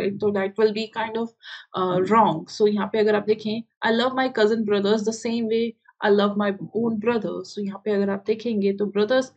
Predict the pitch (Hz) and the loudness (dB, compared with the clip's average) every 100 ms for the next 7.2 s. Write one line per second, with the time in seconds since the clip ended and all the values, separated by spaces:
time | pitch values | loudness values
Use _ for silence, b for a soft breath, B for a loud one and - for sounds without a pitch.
0 | 202 196 202 - 185 202 233 - 294 277 | 0 0 0 -6 -4 -2 -2 -4 -6 -4
1 | - 302 - _ _ _ 247 247 269 262 | 0 -2 -2 _ _ _ 0 2 0 0
2 | 247 - 240 214 240 247 247 B B B | -2 -6 -6 -4 -2 -2 -2 B B B
3 | 214 214 233 247 - 190 214 - 226 220 | -2 2 0 0 0 0 0 -2 -4 -2
4 | 247 247 233 254 269 302 302 302 285 277 | -2 -4 -4 -2 2 2 2 0 -2 -2
5 | 294 262 247 247 247 247 226 214 220 202 | -2 -2 -4 -4 -6 -6 2 2 4 0
6 | - _ 190 185 185 202 208 - 208 233 | -4 _ -6 -6 -2 0 0 0 2 2
7 | 262 285 | 2 2